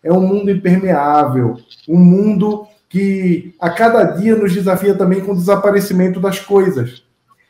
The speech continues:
Se você observar, os documentos já não são assinados, os álbuns de fotografias estão sumindo, as pessoas agora postam fotos na nuvem, na internet, os documentos agora são assinados digitalmente,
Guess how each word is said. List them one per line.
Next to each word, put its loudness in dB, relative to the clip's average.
Se -8
você 2
observar, 0
os -4
documentos 0
já -2
não 0
são -6
assinados, -4
os -4
álbuns 0
de -4
fotografias -4
estão -12
sumindo, -6
as -6
pessoas 0
agora 2
postam 0
fotos 0
na -2
nuvem, -4
na -4
internet, -2
os 0
documentos 0
agora 2
são -2
assinados -2
digitalmente, -2